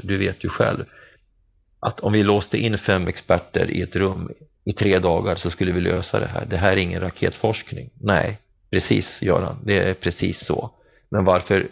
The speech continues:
får vi det inte gjort? Jo, därför att det finns en politisk låsning. Det finns ingen vilja hos Finansdepartementet att lösa de här frågorna. Därför att, eh, det saknas vare sig, va-, det, det, det finns vare sig kunskap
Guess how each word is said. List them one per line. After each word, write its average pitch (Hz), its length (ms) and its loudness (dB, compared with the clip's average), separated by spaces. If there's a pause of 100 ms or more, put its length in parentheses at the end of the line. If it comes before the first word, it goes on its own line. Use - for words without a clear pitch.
får 90 240 2
vi 87 60 0
det 90 80 0
inte 80 220 -4
gjort? 120 340 -4
Jo, 117 240 2
därför 87 300 2
att 95 80 -6
det - 80 -2
finns 90 280 -2
en 87 80 -4
politisk - 540 -4
låsning. - 480 -2 (380)
Det 104 220 2
finns 139 440 2
ingen 101 220 0
vilja 98 460 0 (380)
hos 98 180 0
Finansdepartementet 90 1200 0
att - 200 0
lösa 98 280 2
de 151 80 -2
här 98 100 0
frågorna. - 420 -8 (440)
Därför 104 220 4
att, 101 260 2
eh, 101 280 6 (920)
det 127 160 0
saknas 135 420 2
vare 120 160 6
sig, 110 160 -2
va-, 120 300 4
det, 127 80 2
det, 113 160 0
det 120 160 0
finns 139 260 -4
vare 120 160 2
sig - 140 -6
kunskap 120 760 -2